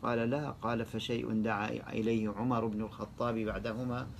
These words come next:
قال: لا. قال: فشيء دعا إليه عثمان بن عفان بعدهم؟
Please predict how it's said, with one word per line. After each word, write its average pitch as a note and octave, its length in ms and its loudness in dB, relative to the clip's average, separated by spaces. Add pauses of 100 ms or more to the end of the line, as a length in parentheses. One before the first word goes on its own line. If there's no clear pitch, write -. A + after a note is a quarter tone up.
(460)
قال: B2+ 180 4
لا. A#2+ 320 4
قال: A2+ 360 0
فشيء C#3 480 0
دعا A#2 320 2
إليه A2+ 340 0
عثمان A#2 520 0
بن G#2 160 -2
عفان G#2+ 800 -2 (560)
بعدهم؟ B2 600 -2